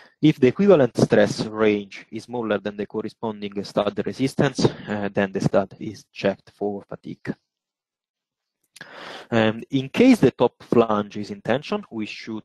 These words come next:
consider the interaction between shear and axial stress range. But in this case, the, the shear stress, uh,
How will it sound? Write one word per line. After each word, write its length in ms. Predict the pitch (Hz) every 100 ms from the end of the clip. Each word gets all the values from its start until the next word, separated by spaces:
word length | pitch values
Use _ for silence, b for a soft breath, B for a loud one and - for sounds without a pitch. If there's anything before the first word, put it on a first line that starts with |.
| _
consider 920 | 110 104 - - 107 107 107 101 101
the 340 | 101 107 104 101
interaction 580 | 104 107 120 - 110 104
between 380 | 104 104 101
shear 440 | 101 - 147 151 127
and 160 | - 104
axial 400 | 101 - 110 98
stress 420 | - 101 101 -
range. 420 | - 101 120 160 - B B -
But 240 | 110 104
in 80 | 117
this 160 | 156 -
case, 420 | 117 110 131 - B B -
the, 760 | 110 101 101 98 98 98 98 101 _ _ _ _ _ -
the 80 |
shear 300 | 110 - 131
stress, 580 | 107 - 107 101 - -
uh, 640 | 101 101 107 95 - -